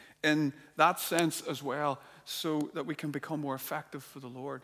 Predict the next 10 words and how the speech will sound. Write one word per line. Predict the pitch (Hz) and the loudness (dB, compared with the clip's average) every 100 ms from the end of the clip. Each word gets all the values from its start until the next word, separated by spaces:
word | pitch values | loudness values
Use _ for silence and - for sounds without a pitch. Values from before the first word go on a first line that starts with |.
| _ - - - - | _ -20 -20 -6 2
And | 208 | 4
then | 220 | 2
finally, | 220 - 180 202 196 180 156 | 0 2 2 4 6 6 4
the | 170 | 0
third | - 208 233 226 233 | -2 6 8 8 4
part | 175 160 156 | 0 2 2
of | 151 147 | -2 -2
the | 143 | -2
listening | 151 - 156 139 | -2 -4 -6 -6
process, | - 139 131 139 143 - | -6 -6 -6 -6 -6 -10